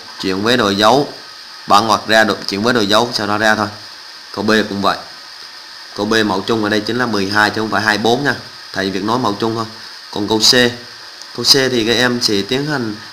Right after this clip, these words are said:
lấy số hai này nhân vô đây trước, năm này để đó, cái trừ này đúng không? Chúng ta đổi dấu ở đây, cộng thì trừ thành cộng, trừ với cộng thành trừ, trừ với cộng thành trừ, bỏ ngoặc ra.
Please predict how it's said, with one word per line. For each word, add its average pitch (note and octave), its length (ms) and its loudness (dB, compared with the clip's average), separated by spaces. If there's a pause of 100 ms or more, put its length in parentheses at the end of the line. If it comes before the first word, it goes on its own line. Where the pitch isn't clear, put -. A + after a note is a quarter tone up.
lấy B2+ 100 2
số C#3 140 4
hai B2+ 140 2
này A2 100 0
nhân A2+ 200 2
vô A2+ 80 0
đây A#2 100 4 (500)
trước, C#3 160 2 (720)
năm A2+ 180 4
này G#2 100 2
để G2+ 160 4
đó, A#2 160 6 (1400)
cái A2 140 -8
trừ B2+ 180 4
này G#2 100 4
đúng A2+ 140 4
không? B2+ 180 4 (500)
Chúng A#2+ 160 -2
ta A#2 160 6
đổi G2+ 260 2
dấu A#2+ 240 4
ở G2+ 100 -2
đây, A2 100 2
cộng G2 300 -2
thì F2+ 140 -8 (140)
trừ G#2 200 4
thành F2+ 160 -6
cộng, E2 280 -4 (440)
trừ A2+ 180 4
với G2+ 80 2
cộng F#2 220 -4
thành F#2 100 -6
trừ, F#2+ 340 -4
trừ G2+ 140 0
với F#2+ 100 -2
cộng F#2 220 -4
thành F#2 120 -8
trừ, F#2+ 220 -4 (160)
bỏ F#2 120 0
ngoặc G2+ 200 -4
ra. G#2 180 2